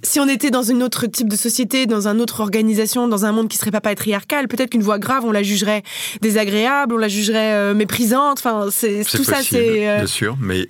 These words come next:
Speaker 2: c'est évident que là aussi, ça renvoie en effet à un certain nombre de, euh,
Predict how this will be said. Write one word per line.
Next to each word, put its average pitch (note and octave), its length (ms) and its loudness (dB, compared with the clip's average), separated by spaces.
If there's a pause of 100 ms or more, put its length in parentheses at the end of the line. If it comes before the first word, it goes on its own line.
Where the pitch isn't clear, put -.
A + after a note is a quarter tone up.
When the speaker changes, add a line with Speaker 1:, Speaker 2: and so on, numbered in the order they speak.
Speaker 2:
c'est - 280 -4
évident F2+ 380 -2
que - 240 -6
là E2 460 -2
aussi, A2 340 -4
ça F#2+ 340 -6
renvoie E2+ 420 -4
en E2 140 -4
effet G#2+ 400 -4
à F2 120 -4
un D2+ 60 -6
certain - 300 -6
nombre E2+ 240 -2
de, D2 320 -6 (1000)
euh, - 20 -12